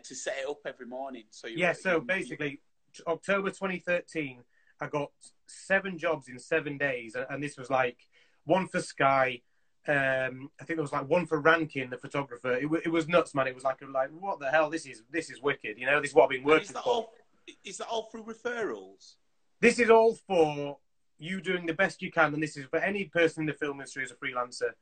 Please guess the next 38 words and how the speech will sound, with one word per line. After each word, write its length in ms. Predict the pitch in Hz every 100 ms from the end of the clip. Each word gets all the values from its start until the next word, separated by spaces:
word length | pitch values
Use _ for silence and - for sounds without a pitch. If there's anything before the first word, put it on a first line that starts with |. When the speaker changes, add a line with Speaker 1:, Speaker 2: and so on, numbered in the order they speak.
| -
Speaker 2:
any 160 | 165 175
department, 560 | 180 143 131 - 95 - _ _ -
doing 180 | 135
the 80 | 131
best 280 | 180 190 -
you 120 | 180
can, 340 | - 127 120 120
you 120 | 143
know, 160 | 127 127
getting 320 | 151 160 151
involved, 480 | 139 131 123 123 _ _ _ _ -
uh, 380 | 143 131 123 123 139
making 300 | 175 160 151
an 100 | 151
impression 540 | 143 151 135 - 127
and 100 | 120
doing 200 | 139 135
a 40 |
good 180 | 135 123
job, 300 | - 120 120 - - - 139
being 260 | 175 147
nice, 500 | 127 117 110 - - _ _ _ -
and, 420 | 135 127 123 -
you 100 | 147
know, 180 | 123 120
getting 240 | 143 131
your 120 | 131 127
invoicing 300 | 120 131 120
on, 120 | 117
on 80 | -
time. 320 | 120 117 107 -
<laughs> 640 | 175 180 156 - 247 220
Um, 400 | 151 147 143 139 - - 143
it's, 360 | 156 160 - 165
uh, 220 | 156 160
it's 200 | 160 156 185
all 220 | 190 185
about 420 | 160 151 139